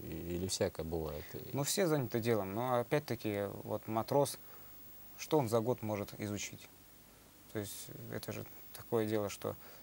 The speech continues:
Speaker 2: мне кажется, лучше вот подготовленного контрактника посадить, чем матроса.
Speaker 1: Ну, в принципе, да, с точки зрения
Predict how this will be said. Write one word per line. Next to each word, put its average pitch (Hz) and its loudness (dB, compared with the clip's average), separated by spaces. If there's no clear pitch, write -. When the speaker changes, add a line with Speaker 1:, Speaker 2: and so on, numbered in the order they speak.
Speaker 2:
мне 120 2
кажется, 117 6
лучше 120 4
вот 110 0
подготовленного 120 6
контрактника 117 6
посадить, - 0
чем 131 2
матроса. 101 0
Speaker 1:
Ну, 117 0
в - -14
принципе, 127 2
да, 120 6
с - -2
точки - 0
зрения 110 4